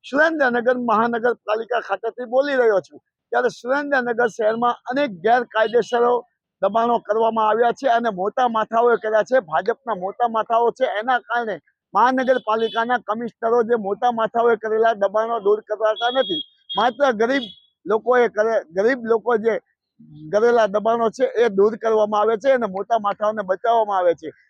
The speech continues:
જ્યારે સુરેન્દ્રનગર મહાનગર કાલ-, પાલિકા ખાતે આજે એક અરજદાર જ્યારે ગેરકાયદેસર કરેલા બાંધકામની રજૂઆત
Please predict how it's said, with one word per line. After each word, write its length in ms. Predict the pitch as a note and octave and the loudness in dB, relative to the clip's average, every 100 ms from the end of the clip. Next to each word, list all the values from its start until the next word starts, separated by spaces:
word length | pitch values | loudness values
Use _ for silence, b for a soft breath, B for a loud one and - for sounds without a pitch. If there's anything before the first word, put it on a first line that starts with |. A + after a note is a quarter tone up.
| _ | _
જ્યારે 180 | A#3 C4+ | 0 2
સુરેન્દ્રનગર 800 | - B3+ C#4 D#4 D4 C4 B3 B3 | 0 -2 -2 0 0 0 2 0
મહાનગર 500 | A3 A3 B3 A#3+ B3+ | 2 0 0 0 0
કાલ-, 340 | A#3+ A3 A3 - | 0 0 -2 -2
પાલિકા 380 | G3+ A#3 A#3+ A#3+ | -4 -2 -2 -2
ખાતે 380 | G#3 A#3+ G3+ C#3+ _ _ _ | -2 -4 -4 -6 _ _ _
આજે 200 | A3 A#3+ | -2 0
એક 320 | A3+ F#3+ C4+ C#4 | 0 4 2 2
અરજદાર 560 | B3+ B3 A3 G#3+ G#3 C#3+ _ _ - | 0 0 0 0 0 -2 _ _ -10
જ્યારે 320 | F#3+ A3+ A3+ | -2 0 2
ગેરકાયદેસર 800 | F3 A#3 C4 A#3 A#3+ B3 G3 A#3 | 2 2 2 -2 0 0 0 -2
કરેલા 400 | G#3+ A3+ A#3 A3+ | 0 2 2 2
બાંધકામની 680 | G3 A3+ A#3+ A#3+ A#3+ A#3 G3+ | 2 2 2 -4 -2 -2 0
રજૂઆત 380 | G3 G#3+ B3+ | 0 2 0